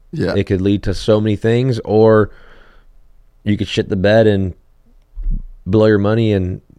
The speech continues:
Speaker 2: not have a good experience.
Speaker 1: Yeah.
Speaker 2: But it's a, it's a risk you have to be willing to take.
Speaker 1: Yeah.
Speaker 2: So I think, like,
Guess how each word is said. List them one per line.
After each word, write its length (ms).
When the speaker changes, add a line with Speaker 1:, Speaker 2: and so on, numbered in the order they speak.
Speaker 2:
not 200
have 160
a 60
good 100
experience. 600
Speaker 1:
Yeah. 260
Speaker 2:
But 120
it's 140
a, 60
it's 240
a 80
risk 260
you 60
have 60
to 60
be 80
willing 200
to 60
take. 360
Speaker 1:
Yeah. 240
Speaker 2:
So 260
I 120
think, 240
like, 260